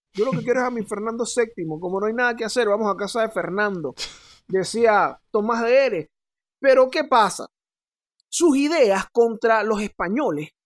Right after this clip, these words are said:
empiezan a aparecer en este mismo año quince, cuando llega la expedición de Morillo. Él mismo dice que él pudo ver las instrucciones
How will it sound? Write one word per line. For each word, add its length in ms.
empiezan 680
a 60
aparecer 500
en 180
este 300
mismo 340
año 200
quince, 420
cuando 300
llega 260
la 80
expedición 480
de 80
Morillo. 360
Él 160
mismo 400
dice 400
que 680
él 280
pudo 360
ver 280
las 220
instrucciones 840